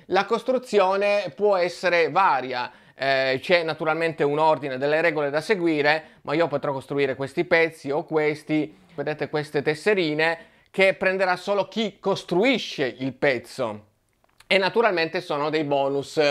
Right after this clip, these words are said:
variabili e casuali. Ora, quando viene costruito questo pezzo di cattedrale, che sarebbe praticamente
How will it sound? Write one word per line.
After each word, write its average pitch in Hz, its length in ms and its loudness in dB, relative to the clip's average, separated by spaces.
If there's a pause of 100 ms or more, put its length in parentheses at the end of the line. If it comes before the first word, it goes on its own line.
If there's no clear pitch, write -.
(260)
variabili 131 800 0
e 117 120 -8
casuali. 104 760 -4 (560)
Ora, 208 200 2
quando 262 220 -2
viene 214 240 0
costruito 190 840 0
questo 226 360 -2
pezzo 226 260 -2
di 156 80 -4
cattedrale, 151 640 2
che 131 120 -14
sarebbe 156 400 -4
praticamente 135 1080 -4